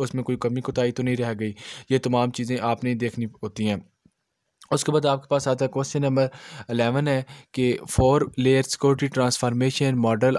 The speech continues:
or four pillars of security transformation model most important है। इसके अंदर मैंने आपको अभी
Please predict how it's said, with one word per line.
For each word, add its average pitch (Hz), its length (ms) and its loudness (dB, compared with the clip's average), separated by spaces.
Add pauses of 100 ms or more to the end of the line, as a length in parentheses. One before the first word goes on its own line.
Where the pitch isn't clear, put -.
or 123 140 2
four 131 340 2
pillars 151 340 2
of 127 160 2
security 127 720 0 (880)
transformation 120 720 0
model 110 280 0
most 143 260 2
important 131 380 0
है। 127 120 4
इसके 131 200 -2
अंदर 127 120 0
मैंने 123 220 2
आपको 117 300 0 (240)
अभी 127 300 -2